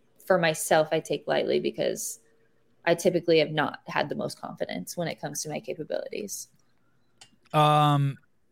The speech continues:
Speaker 2: John Young using a different tone, John Young dancing, John Young folded, John Young restrained, he's scared.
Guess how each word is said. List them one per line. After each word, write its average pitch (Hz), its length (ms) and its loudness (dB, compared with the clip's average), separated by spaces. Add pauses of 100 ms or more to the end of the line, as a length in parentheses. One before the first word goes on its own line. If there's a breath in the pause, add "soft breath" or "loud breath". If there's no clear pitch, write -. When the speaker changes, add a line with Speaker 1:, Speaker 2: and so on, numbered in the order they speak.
(800)
Speaker 2:
John 156 320 4
Young 151 340 4
using 143 300 2
a 135 60 2
different 123 340 0
tone, 143 440 4
John 131 260 2
Young 120 200 2
dancing, 131 600 0
John 117 260 2
Young 107 220 2
folded, 127 500 2
John 113 320 2
Young 107 280 2
restrained, 123 800 0
he's 104 280 -4
scared. 117 460 0